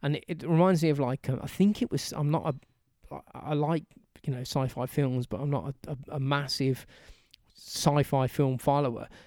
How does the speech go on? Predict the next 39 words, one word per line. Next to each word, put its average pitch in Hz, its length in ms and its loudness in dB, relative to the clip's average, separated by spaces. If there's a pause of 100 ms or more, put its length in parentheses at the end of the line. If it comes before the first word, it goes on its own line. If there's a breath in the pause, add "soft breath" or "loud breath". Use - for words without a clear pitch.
(140 loud breath)
But - 160 -4 (120)
I 151 60 -4
think 185 260 2
it 180 80 -2
was, - 520 0
was 165 140 -2
it 165 120 -8
Star 190 340 0
Trek 127 400 -4
where 117 380 -4 (840)
they 143 340 2
were 135 240 6
aware 156 760 2 (120)
of 135 460 0
humans, 123 840 2 (240)
but 139 200 2 (100)
we, 147 420 2
until 156 240 4
we 147 140 4
developed 139 520 4
the 131 80 6
warp 127 500 2
drive 131 580 -2
and 123 100 -6
were 113 100 -6
able 147 240 -2
to - 100 -4
move 127 360 4
massive, 165 580 -2
massive 175 560 0
distances 135 600 0
through 143 200 6
space 131 480 -2 (440 loud breath)
in 143 120 4
an 127 140 4
instant, 139 540 -2 (280 loud breath)
they 139 80 0
weren't 139 300 2
bothered 139 420 -2